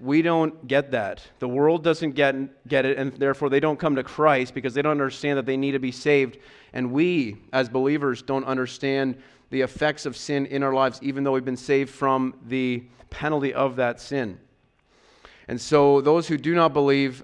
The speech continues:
feel like they need to be rescued from something that's wrong. And even those who do believe, us as Christians, we struggle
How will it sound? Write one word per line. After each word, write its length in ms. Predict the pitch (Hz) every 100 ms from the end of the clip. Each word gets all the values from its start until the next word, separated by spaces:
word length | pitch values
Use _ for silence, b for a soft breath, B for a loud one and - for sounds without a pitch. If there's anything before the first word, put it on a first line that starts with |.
| -
feel 200 | 156 151
like 100 | 143
they 80 |
need 100 | 147
to 60 | 147
be 80 | 143
rescued 400 | 143 143 - 139
from 160 | 143
something 420 | 135 151 135 143 135
that's 220 | 131 -
wrong. 320 | 139 139 139 139
And 140 | 135
even 180 | 143 151
those 240 | 147 143
who 80 | 143
do 240 | 127 131 156
believe, 340 | 143 127 127 135
us 180 | 143
as 140 | 139 120
Christians, 400 | - 135 131 120
we 140 | 139
struggle 580 | 147 - 139 135 131 123